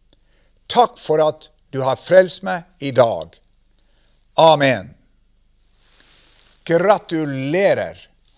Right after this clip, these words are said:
Hvis du ba denne frelsesbønnen, vil vi gjerne sende deg et frelseshefte.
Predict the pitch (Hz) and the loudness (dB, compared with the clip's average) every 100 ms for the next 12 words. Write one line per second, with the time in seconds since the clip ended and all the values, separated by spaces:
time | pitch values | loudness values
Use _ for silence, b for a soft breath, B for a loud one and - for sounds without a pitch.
0 | _ 131 135 - 240 254 175 180 165 156 | _ -10 -8 -8 -8 -6 0 0 2 -2
1 | 156 143 147 147 151 - 180 196 180 b | -4 -6 -6 -6 -10 -8 -8 -8 -14 b
2 | b - 127 123 120 208 220 220 208 - | b -10 -8 -6 0 0 2 -4 -8 -12
3 | - - 143 143 139 147 135 - 135 131 | -8 -6 -6 -4 -2 -2 -4 -8 -6 -6
4 | - 139 156 135 147 131 113 - | -8 -6 -6 -6 -6 -6 -6 -10